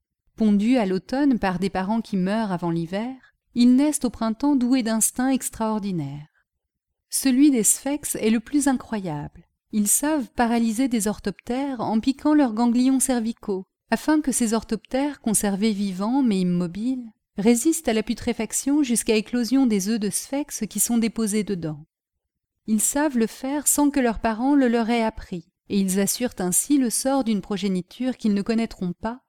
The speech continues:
puisqu'ils mourront plusieurs mois avant son éclosion.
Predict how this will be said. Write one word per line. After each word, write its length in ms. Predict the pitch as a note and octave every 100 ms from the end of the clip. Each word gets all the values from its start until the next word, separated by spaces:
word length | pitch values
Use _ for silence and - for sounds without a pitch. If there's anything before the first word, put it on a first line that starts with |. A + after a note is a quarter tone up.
| _
puisqu'ils 400 | - C4+ - A#3+
mourront 560 | A#3 A#3+ G#3 A3+ C4+ C#4+
plusieurs 380 | C4+ B3 B3+
mois 220 | A#3 A#3 G#3+
avant 280 | G3 G#3+
son 180 | - A3
éclosion. 600 | G#3 - G#3 F3+ - C#3